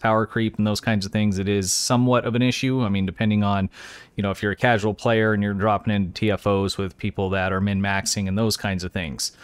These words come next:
Um, so I do understand that, and I'm not dismissing it, but the problem is less of the fact that they're getting there and there was too much, you know, damage output by the other team members, and so everything's dead.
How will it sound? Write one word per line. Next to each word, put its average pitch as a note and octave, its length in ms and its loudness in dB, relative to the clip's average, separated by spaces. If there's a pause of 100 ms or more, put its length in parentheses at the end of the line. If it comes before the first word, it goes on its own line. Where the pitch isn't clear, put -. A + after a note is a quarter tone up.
(360)
Um, F#2 320 -4
so - 120 -4
I A2 40 0
do C#3 160 4
understand C3 560 2
that, G#2+ 280 2
and A2 80 0
I'm G#2 80 2
not A2+ 200 -2
dismissing A#2+ 560 0
it, F2+ 280 -4 (200)
but G#2+ 400 0
the G#2+ 320 -2
problem E3+ 500 4
is G#2 160 0
less B2 640 2 (500)
of G#2 680 2
the A2+ 240 -4
fact A#2 380 0
that A2 280 2
they're A2 140 2
getting B2+ 260 4
there A#2 400 4
and G#2 340 0
there G#2 80 2
was G2 140 -2
too D3 160 0
much, B2 300 0
you A2+ 80 0
know, G2 60 0
damage B2+ 340 2
output G#2+ 280 0
by G#2+ 120 -2
the G#2 80 2
other F#2+ 160 -2
team D#3+ 280 0
members, G#2 400 2
and G2+ 80 -2
so A#2 140 0
everything's F#2+ 380 -2
dead. B2+ 400 4